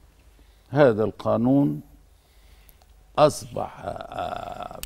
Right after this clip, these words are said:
في منتهى الأهمية أن ننهيه ونعمل أو، يعني، نقر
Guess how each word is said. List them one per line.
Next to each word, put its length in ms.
في 240
منتهى 580
الأهمية 1000
أن 260
ننهيه 800
ونعمل 880
أو، 360
يعني، 420
نقر 680